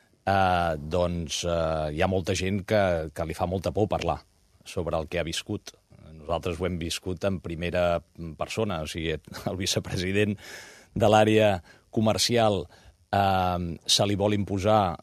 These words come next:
un comissionista com, com Darren Dean quan s'ha acabat ja la negociació amb Nike. Eh, ell, òbviament, eh, s'hi nega, eh, se li acaba imposant per sobre de tot, això fa que marxi, i, i el pobre Juli,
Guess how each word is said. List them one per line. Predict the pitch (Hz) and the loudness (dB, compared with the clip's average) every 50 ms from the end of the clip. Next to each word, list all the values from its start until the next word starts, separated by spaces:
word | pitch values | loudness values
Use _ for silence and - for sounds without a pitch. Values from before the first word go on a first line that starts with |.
| _ | _
un | _ 98 98 | _ -6 -4
comissionista | - - 101 101 95 - - 101 101 98 - - 92 | -2 -2 -2 -2 -2 -2 -2 -2 -2 -2 -2 -4 -2
com, | - 98 95 95 92 95 87 | -2 0 0 0 -2 -4 -4
com | - - 90 92 | -6 -4 -4 0
Darren | 87 95 90 101 98 95 90 | 0 0 0 2 0 0 2
Dean | 113 113 107 98 90 | 2 2 2 0 -2
quan | - - 92 87 85 | -2 -2 -2 -2 -2
s'ha | - - 98 92 | -2 0 -2 0
acabat | 82 98 92 98 95 95 - - _ - - _ _ _ | 0 2 2 4 4 2 2 -2 _ -20 -20 _ _ _
ja | 90 95 98 98 | -2 0 2 2
la | 95 98 92 | 2 2 0
negociació | 92 87 92 90 - 98 87 - - 101 98 | 0 -2 -2 -2 -2 -4 -4 -2 0 0 0
amb | 92 95 | 0 0
Nike. | 98 113 117 127 - - - - _ _ _ _ _ _ _ _ _ _ _ _ _ _ _ _ | 2 2 2 2 0 -4 -12 -18 _ _ _ _ _ _ _ _ _ _ _ _ _ _ _ _
Eh, | 92 90 90 87 - - | 0 0 0 0 0 0
ell, | 101 104 104 98 98 | 0 0 2 0 0
òbviament, | 82 90 92 92 101 104 101 98 90 78 - | 0 0 0 0 0 0 0 0 -2 -4 -6
eh, | - - 73 87 82 78 - | -10 -10 -8 -6 -6 -4 -4
s'hi | - - 98 | -4 -2 -2
nega, | 90 104 117 110 113 120 156 208 247 - _ _ _ _ _ _ _ _ _ _ _ _ _ | 0 2 2 4 4 2 2 0 -2 -8 _ _ _ _ _ _ _ _ _ _ _ _ _
eh, | 95 95 92 92 90 90 87 85 82 80 78 76 - - - | -2 0 0 2 0 0 0 0 -2 -2 -4 -6 -10 -12 -10
se | - - - 120 101 | -6 -2 0 0 2
li | 98 101 98 95 92 | 2 2 2 2 0
acaba | 87 - 98 98 101 104 | 2 2 2 4 4 4
imposant | 101 95 - 101 92 107 104 101 98 - | 2 2 0 -2 0 2 2 2 2 0
per | 101 92 | -2 -2
sobre | - - - 101 98 90 98 98 98 95 98 | 0 0 0 0 0 2 2 2 4 4 4
de | 98 90 | 2 4
tot, | - 127 127 139 180 - - - - - _ _ | 4 4 4 4 2 0 -4 -14 -20 -20 _ _
això | - 95 87 - - 101 92 | -2 -2 -2 0 0 -2 2
fa | - 101 101 | 2 0 2
que | - 101 95 | 2 2 2
marxi, | 104 110 104 101 - - 123 170 214 - _ _ _ _ _ _ _ _ - _ _ _ | 2 2 2 0 -2 -4 -4 -4 -4 -8 _ _ _ _ _ _ _ _ -20 _ _ _
i, | _ - 90 90 87 87 82 82 80 82 78 76 71 65 - - | _ -6 -4 -4 -2 -2 -2 -4 -4 -4 -4 -6 -8 -10 -12 -14
i | _ - 87 82 | _ -8 -4 -2
el | 85 82 80 | -2 -2 -2
pobre | 78 - 85 85 87 95 92 | -2 -2 -2 0 0 0 0
Juli, | 87 98 95 95 104 110 123 | 0 -2 0 2 4 4 4